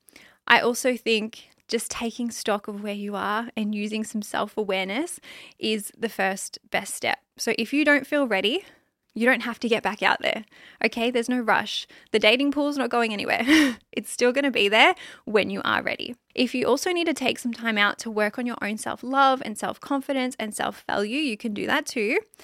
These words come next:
And obviously you guys would know right now I have gone through the end of that dating situation, situationship that I was in. And even though it's not a breakup,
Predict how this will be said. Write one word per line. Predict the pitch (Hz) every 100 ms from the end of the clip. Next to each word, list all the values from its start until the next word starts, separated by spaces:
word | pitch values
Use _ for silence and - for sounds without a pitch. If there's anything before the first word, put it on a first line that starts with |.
| - - - 311
And | - 220 202 196 220 240 -
obviously | 226 220 233
you | 220
guys | 202 220 208
would | 208
know | 226 240 269 294 - -
right | 214 220
now | 220 214 220
I | - 208 202 202 - - -
have | 220 202 226
gone | 214 208
through | 208 214 196 208 214 _ 208
the | -
end | 208 208
of | 208
that | 202 190 - - _
dating | 220 202 208
situation, | 226 - 233 208 214 285 330
situationship | - 208 - 202 202 - 208 214
that | -
I | 208 202
was | 202 220
in. | - 269 190
And | - 214
even | 254 302
though | 311
it's | 254 -
not | 233 202
a | -
breakup, | 233 247 - 73 -